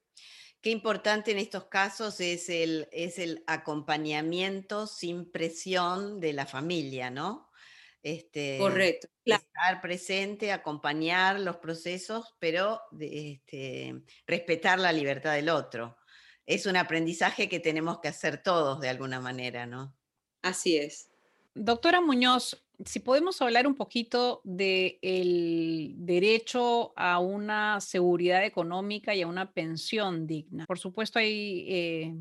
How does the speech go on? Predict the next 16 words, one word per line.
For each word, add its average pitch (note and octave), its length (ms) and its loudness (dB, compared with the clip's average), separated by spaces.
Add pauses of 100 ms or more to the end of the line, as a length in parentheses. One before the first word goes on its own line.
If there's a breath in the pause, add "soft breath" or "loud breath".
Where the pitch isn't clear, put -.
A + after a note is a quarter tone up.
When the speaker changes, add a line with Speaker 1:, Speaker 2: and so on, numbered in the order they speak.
(380)
Speaker 3:
podríamos G#3 480 0
hablar G3+ 300 2
largamente A3 1080 2
sobre F3+ 400 0
si F#3+ 140 -6
una F#3+ 160 0
pensión F#3 400 -2
alcanza G3 800 0
o F3 80 2
no F3 120 -4
alcanza F3+ 540 0
para E3+ 180 -2
tener E3+ 240 -2
una F3 220 -2
vida E3 300 2
digna, F#3+ 540 -2